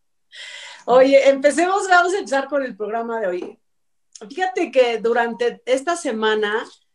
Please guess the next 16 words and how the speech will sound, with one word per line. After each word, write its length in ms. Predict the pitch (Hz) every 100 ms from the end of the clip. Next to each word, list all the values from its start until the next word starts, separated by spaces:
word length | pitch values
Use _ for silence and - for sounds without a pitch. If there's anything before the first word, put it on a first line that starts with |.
| _ _ _ _
Laura 460 | 233 262 285 311 320
Zapata, 920 | 294 262 254 247 247 233 262 247 _ _ _ _ _ _
viste 540 | 214 233 277 294 294 277
que 320 | 247 226 220
denunció 760 | 226 226 226 220 - 247 254
el 140 | 262 269
maltrato 640 | 269 - 233 233 - 254
a 80 | 233
su 140 | 233
abuelita, 760 | 214 214 220 247 320 - - 190
doña 400 | 202 202 208 214
Eva 460 | 240 254 254 240 233
Manje, 440 | 233 240 - 240
qué 220 | 262 254 -
triste, 480 | 226 269 285 269 190
¿no? 320 | 202 262